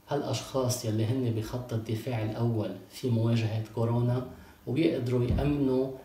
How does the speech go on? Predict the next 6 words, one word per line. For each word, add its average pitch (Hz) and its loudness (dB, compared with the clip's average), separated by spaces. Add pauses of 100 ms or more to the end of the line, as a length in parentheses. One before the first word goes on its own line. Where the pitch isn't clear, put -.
(200)
المساعدة 123 2
أو 117 2
تتأمن 139 2
لهم 117 2 (340)
المساعدة 120 2 (420)
النفسية 135 2